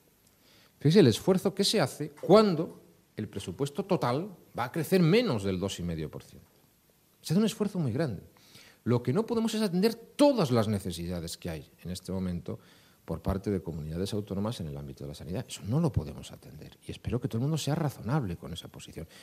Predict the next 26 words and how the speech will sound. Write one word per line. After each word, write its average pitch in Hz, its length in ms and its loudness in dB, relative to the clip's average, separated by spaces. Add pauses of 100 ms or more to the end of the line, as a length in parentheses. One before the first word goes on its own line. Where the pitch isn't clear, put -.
(120)
Pero - 180 10
va 127 60 4
a - 20 2
tener 196 140 0
un 190 60 2
crecimiento 170 460 -2
muy 156 200 4
importante 78 640 -6
la 73 80 -10
sanidad. 76 340 -12 (300)
Y 139 100 0
me 139 80 2
gustaría 135 400 0
dedicar 190 500 2 (420)
parte 185 400 6
del 147 140 8
ahorro 120 540 10
que 101 100 -2
podamos 110 440 0
hacer, 147 320 0
parte 113 480 -6
del 95 100 0
esfuerzo 117 420 -4
de 78 60 -6
ajuste 98 320 -8
presupuestario, 123 640 -4